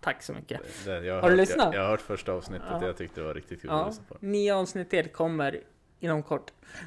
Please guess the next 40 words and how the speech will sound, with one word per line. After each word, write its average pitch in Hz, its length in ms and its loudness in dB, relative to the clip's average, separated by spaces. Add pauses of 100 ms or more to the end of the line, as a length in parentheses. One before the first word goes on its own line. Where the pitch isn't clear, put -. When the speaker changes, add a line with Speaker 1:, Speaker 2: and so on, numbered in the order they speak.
Speaker 2:
Härligt. - 180 -4
Speaker 1:
Men, 180 340 2
eh, 165 400 4 (280)
men 185 500 4 (240)
där 220 220 10
tycker - 320 4
jag 156 100 8
det 156 80 10
är 156 60 10
så 156 100 4
jävla 151 320 8
roligt, 143 600 4 (440)
för 170 120 0
att 156 160 6
hon 214 360 4
är 156 120 4
ju 147 140 4
så 143 100 -2
här, 131 340 -4 (1200)
"Ja, 196 100 2
du 180 100 2
måste 170 280 -2
vara 156 100 2
med 151 140 2
i 147 40 2
min 147 160 -2
TikTok-video. 160 880 -4 (1300)
Första 214 320 2
TikTok-videon 160 680 0
jag 143 160 -2
gör, 151 260 2
det 156 120 0
är 170 60 2
med 147 140 -2
dig." 147 420 0
Och 180 140 4
jag 143 240 0
vägrar. 170 540 -2 (360)
Jag 185 280 0
kommer 165 200 -2